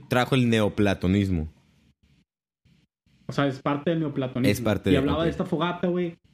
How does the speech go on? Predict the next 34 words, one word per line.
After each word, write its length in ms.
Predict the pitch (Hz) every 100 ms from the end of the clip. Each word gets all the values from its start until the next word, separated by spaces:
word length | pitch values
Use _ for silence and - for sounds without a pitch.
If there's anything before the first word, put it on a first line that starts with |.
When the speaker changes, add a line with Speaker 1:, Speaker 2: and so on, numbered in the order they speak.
| - _ -
Speaker 2:
que 100 | 190
la 60 |
fogata 320 | - 143 147
es 80 | -
como 180 | - 165
esta 160 | - 165
idea 160 | 160
del 180 | 165 156
bien, 320 | 147 165 170
güey, 180 | 170 165
que 120 | 143
va 320 | 135 139 147 - - _ _
por 120 | 135 127
medio 240 | 143 165
de 80 | 160
la 120 | 151
luz, 280 | 147 180 180
güey, 240 | 185 185 185 -
permeando 500 | 147 139 143 151 170
Speaker 1:
Ujú. 80 | 165
Speaker 2:
a 140 | 131
todo 220 | 131 156 165
el 80 |
bosque 340 | 160 170 165 170
oscuro 560 | 147 - 175 180 185 - - -
y 80 | 139
se 120 | 139
va 80 | 135
iluminando. 600 | 147 147 139 165 147 117 - - - - - -
Speaker 1:
Ujú. 320 | 101 101 98
Speaker 2:
Eso 260 | 170 226 226
es 80 | 170
místico, 420 | 214 - 190 156
güey. 180 | 127